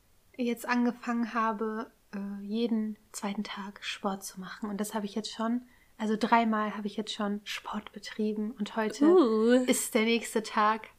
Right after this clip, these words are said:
Speaker 1: Also heute werde ich auch nochmal eine Sport-, Sport-Session machen und mal gucken, wie lange ich's durchhalte.
Speaker 2: Oh, damn.
Speaker 1: Ja.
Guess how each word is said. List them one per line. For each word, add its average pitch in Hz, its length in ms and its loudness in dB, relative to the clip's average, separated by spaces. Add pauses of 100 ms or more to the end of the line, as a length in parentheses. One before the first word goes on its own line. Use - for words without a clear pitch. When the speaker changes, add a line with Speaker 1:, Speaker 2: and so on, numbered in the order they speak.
(220)
Speaker 1:
Also 208 360 -2
heute 214 340 -4 (120)
werde 214 100 -2
ich 202 160 -8
auch - 180 0
nochmal 220 260 -4
eine 208 140 -2
Sport-, 214 380 -8 (260)
Sport-Session - 1300 -4
machen 220 320 0
und 214 80 0
mal 208 80 2
gucken, 214 480 -6 (380)
wie 220 80 2
lange 208 220 0
ich's - 180 -8
durchhalte. 185 800 -4 (680)
Speaker 2:
Oh, 214 280 0
damn. 214 640 6 (560)
Speaker 1:
Ja. 226 140 -2